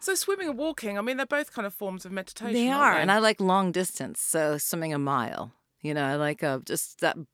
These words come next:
Speaker 2: boring old activity.
Speaker 1: How
Speaker 2: I
Speaker 1: long does
Speaker 2: am
Speaker 1: that
Speaker 2: not
Speaker 1: take
Speaker 2: an
Speaker 1: to swim?
Speaker 2: adrenaline
Speaker 1: How long does
Speaker 2: sports.
Speaker 1: it take to swim a mile?
Speaker 2: It depends. I mean, if I was pushing myself, I sp-, I,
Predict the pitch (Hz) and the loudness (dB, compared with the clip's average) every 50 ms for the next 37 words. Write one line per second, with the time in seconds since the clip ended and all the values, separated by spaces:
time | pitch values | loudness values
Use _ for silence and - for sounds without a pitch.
0 | _ - 170 160 175 180 190 196 196 202 185 175 175 170 165 160 - - - 165 | _ 0 2 4 6 6 6 6 4 4 4 4 4 4 4 2 0 0 -2 0
1 | 147 151 - - 165 196 214 233 240 233 226 220 226 220 220 214 208 214 214 214 | 0 2 4 6 6 6 6 6 6 6 6 6 8 8 8 8 10 8 8 8
2 | 202 185 202 190 262 262 185 180 180 180 180 302 330 339 359 359 339 - 302 - | 6 4 2 2 4 4 4 4 4 4 6 6 6 6 4 2 2 2 0 2
3 | - 277 302 269 233 185 170 - - 208 - - - 240 220 214 214 208 214 202 | 2 2 2 2 2 0 -2 -6 -12 -16 -12 -10 -8 -8 -6 -6 -6 -6 -6 -6
4 | 196 180 170 175 180 180 - - - - 349 - - 370 359 339 302 247 220 220 | -4 -6 -6 -8 -8 -12 -14 -6 -4 -4 -4 0 2 4 6 6 6 6 6 4
5 | 214 220 214 208 208 - 233 220 214 190 185 - - - - - - - 214 220 | 4 4 6 4 6 6 6 6 6 6 4 2 0 -2 -6 -8 0 2 4 4
6 | 214 - 233 208 185 156 143 143 - - 147 135 135 135 135 - 151 147 143 - | 4 4 2 2 2 2 2 2 0 0 2 2 0 0 0 0 0 0 0 -2
7 | - - - - 73 78 151 156 | -4 -6 -8 -6 -4 -4 -4 -4